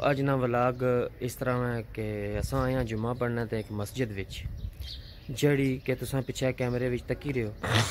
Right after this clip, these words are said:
ਇਹ ਡਡਿਆਲ ਨਹੀਂ, डडियाल आज़ाद कश्मीर तहसील नी सब तू बड़ी और सब तू प्यारी मस्जिद है। अग्गे चल के तुसां की वीडियो विच इस ना पूरा रिव्यू मैं देसां, ठीक है,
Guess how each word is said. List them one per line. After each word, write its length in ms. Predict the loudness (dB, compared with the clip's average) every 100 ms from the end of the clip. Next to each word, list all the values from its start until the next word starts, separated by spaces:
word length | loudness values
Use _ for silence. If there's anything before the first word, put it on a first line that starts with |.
| -2 -10 -14 -14 -12 -10 -2 2
ਇਹ 100 | 4
ਡਡਿਆਲ 540 | 4 4 4 4 4
ਨਹੀਂ, 240 | 2 0 -4 -12 -16 -16 -16 -12
डडियाल 460 | -4 0 2 4 2 0
आज़ाद 240 | -2 -2
कश्मीर 460 | -2 -6 -2 -2 -2 -2
तहसील 400 | -2 0 0 0
नी 140 | -4 -6 -14 -14 -12 -2
सब 280 | 4 4
तू 160 | 4 -2 2
बड़ी 320 | 2 2 -2 -6 -14 -8
और 60 | -8
सब 300 | -4 -4 -4 -4
तू 80 | -4
प्यारी 320 | -2 0 0
मस्जिद 400 | -2 -4 -4 -4
है। 100 | -4 -6 -10 -8 -8 -6 0
अग्गे 240 | 6 6
चल 240 | 6 4
के 140 | 4 0
तुसां 260 | 0 0
की 140 | 0 -2
वीडियो 360 | 0 2 2 4
विच 280 | 2 0 0 2 0
इस 140 | -4 -2
ना 120 | -2
पूरा 280 | 0 2 4
रिव्यू 320 | 4 2 2 2
मैं 160 | 2
देसां, 380 | 0 -2 0 0 -2 -10 -16 -14 -16 -8
ठीक 220 | -6 -2
है, 120 | -4